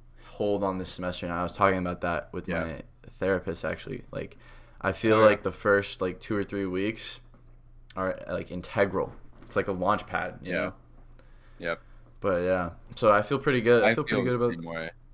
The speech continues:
Speaker 1: Yeah. We're back for a new season. So,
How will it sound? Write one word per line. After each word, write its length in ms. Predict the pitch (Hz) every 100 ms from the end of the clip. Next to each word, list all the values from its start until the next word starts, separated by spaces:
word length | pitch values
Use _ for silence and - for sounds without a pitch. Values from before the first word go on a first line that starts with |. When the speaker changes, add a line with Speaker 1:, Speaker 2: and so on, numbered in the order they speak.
| - -
Speaker 1:
Yeah. 260 | 101 101 98 - - -
We're 140 | 107 101
back 320 | 110 113 -
for 640 | - 110 107 104 104 104 -
a 120 | 101
new 320 | 98 110 113
season. 640 | 110 - 117 113 101 82 -
So, 380 | - 101 98